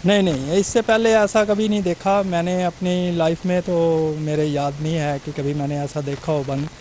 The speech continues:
हाँ, कभी कभार कोई मतलब political party की call होती थी या कोई और, अ, agitation के दौरान कभी मार्केटें बंद होती थी, तो थोड़ी देर के लिए या एक दिन या दो दिन के लिए रहता था,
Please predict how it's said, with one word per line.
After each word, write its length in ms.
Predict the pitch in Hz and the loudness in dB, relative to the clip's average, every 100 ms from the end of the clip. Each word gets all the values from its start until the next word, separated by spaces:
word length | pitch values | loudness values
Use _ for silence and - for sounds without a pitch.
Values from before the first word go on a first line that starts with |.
| - - - - | -20 -20 -8 0
हाँ, 180 | 208 | 0
कभी 220 | 208 208 220 | 0 -2 0
कभार 320 | 214 208 202 | 2 4 4
कोई 840 | 202 208 196 196 190 202 196 190 185 | 4 2 2 2 4 4 2 0 0
मतलब 580 | 175 175 175 170 165 151 - - - - | 0 2 4 4 2 -2 -12 -20 -20 0
political 460 | 170 185 208 202 190 | 2 2 2 0 2
party 460 | 180 165 165 175 | 2 2 2 -2
की 140 | 175 180 | -2 -2
call 260 | 175 160 | 0 0
होती 300 | 175 165 165 | 0 -2 -4
थी 360 | 160 160 156 156 | -2 0 0 2
या 220 | 156 156 | 0 -2
कोई 260 | 160 160 156 | -4 -2 0
और, 240 | 156 160 | 2 0
अ, 600 | 160 156 160 151 147 151 | -2 -4 -2 0 0 0
agitation 500 | 147 160 165 - 180 | -2 -2 -2 -2 -4
के 160 | 175 165 | -2 -2
दौरान 500 | 160 156 156 160 160 | 0 2 2 0 -4
कभी 200 | 151 156 | -4 -2
मार्केटें 680 | 147 139 - 160 165 156 | -2 -4 -4 0 2 2
बंद 200 | 143 151 | 0 -2
होती 300 | 147 131 175 | -2 -2 -2
थी, 140 | 165 117 - - - - | 0 -4 -8 -20 -20 -8
तो 400 | 196 185 185 185 185 175 | 0 2 2 0 -2 0
थोड़ी 200 | 185 214 | 0 2
देर 180 | 202 | 0
के 160 | 196 196 | 0 0
लिए 160 | 196 190 | 2 4
या 160 | 190 | 4
एक 180 | 180 175 170 | 2 0 0
दिन 300 | 175 180 175 | 0 0 0
या 100 | 165 | 0
दो 220 | 151 160 | 0 0
दिन 180 | 165 175 | 0 -2
के 160 | 170 | 0
लिए 220 | 165 165 160 | 0 2 2
रहता 360 | 139 123 165 | 0 -2 -2
था, 220 | 156 123 | -2 -6